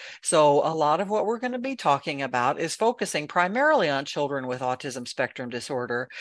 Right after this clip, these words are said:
but you should really keep in mind that especially what we're talking about today, uh, applies to all children. So all children that are in this,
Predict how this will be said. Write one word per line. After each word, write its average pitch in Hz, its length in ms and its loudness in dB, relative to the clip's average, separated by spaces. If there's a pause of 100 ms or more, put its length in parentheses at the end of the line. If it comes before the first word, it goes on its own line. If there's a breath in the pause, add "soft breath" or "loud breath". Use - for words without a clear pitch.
(220 loud breath)
but 165 140 2
you 190 120 0
should 180 200 -2
really 196 360 2
keep 175 320 -4
in 143 100 -4
mind 123 400 -2
that 123 140 0
especially 214 580 0
what 135 160 4
we're 147 140 -2
talking 127 420 -6
about 120 320 -2
today, 127 640 -2 (340 loud breath)
uh, 127 380 -6 (520)
applies 160 540 0
to 165 140 -6
all 208 320 8
children. 113 600 -6
So 127 300 -2
all 139 260 2
children 156 460 -4
that 139 160 -4
are 120 220 0
in 185 340 -4 (120)
this, 175 340 -2